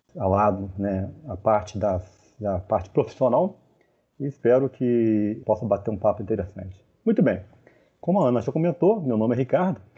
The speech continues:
Ricardo Geraldo de Souza, nasci em Divinópolis, Minas Gerais, tenho cinquenta e seis anos, resido em Belo Horizonte desde mil novecentos e oitenta e quatro, quando eu vim para a capital mineira estudar na Universidade Federal de Minas Gerais,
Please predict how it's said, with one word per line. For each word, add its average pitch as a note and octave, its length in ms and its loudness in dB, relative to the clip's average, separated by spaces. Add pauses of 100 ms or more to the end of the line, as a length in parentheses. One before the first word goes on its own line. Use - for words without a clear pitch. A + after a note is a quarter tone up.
Ricardo G2+ 460 0
Geraldo G2 400 -2
de - 80 -14
Souza, D3+ 340 0 (720)
nasci B2+ 300 0
em C3 80 4
Divinópolis, C3 640 0 (380)
Minas G#2 160 -4
Gerais, B2+ 420 0 (260)
tenho A#2+ 200 0
cinquenta - 340 -2
e - 40 -2
seis B2 280 2
anos, D#3 300 0 (640)
resido A#2+ 380 2
em A2 40 0
Belo A#2+ 180 2
Horizonte C#3 500 -2
desde D3+ 440 2
mil C3+ 160 -2
novecentos A2 440 -2
e A#2+ 40 -2
oitenta C3+ 280 -4
e - 20 -4
quatro, F#3 260 -6 (920)
quando C#3+ 240 -2
eu C3 60 2
vim C#3+ 140 0
para C#3 140 0
a C3 60 -2
capital B2 400 2
mineira C3+ 340 2
estudar D3 680 0
na B2 100 -2
Universidade B2+ 720 0
Federal G#2+ 360 4
de A2+ 80 -2
Minas A#2 200 -4
Gerais, F#2+ 320 -8